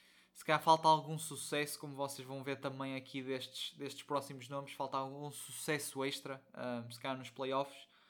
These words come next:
Ah, e é isso que vimos também neste sexto lugar, que é o Chris Paul. Para mim, o Chris Paul,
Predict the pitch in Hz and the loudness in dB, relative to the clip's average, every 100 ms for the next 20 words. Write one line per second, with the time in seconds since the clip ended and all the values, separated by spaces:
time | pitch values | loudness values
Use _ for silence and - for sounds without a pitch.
0 | _ _ - 135 135 - 165 165 175 180 | _ _ -8 -2 -2 -2 0 2 2 0
1 | - 143 165 160 - 151 147 151 147 143 | -2 0 0 0 -2 0 0 -2 -6 -8
2 | - 151 147 143 135 131 135 - 135 123 | -2 -2 -2 -4 -2 -2 -2 -4 -6 -6
3 | 131 - 120 98 - - - _ _ - | -8 -4 -4 -4 -8 -20 -20 _ _ -2
4 | 185 190 165 151 160 151 - 156 139 127 | 2 2 2 0 -2 -4 0 2 4 2
5 | 117 | -4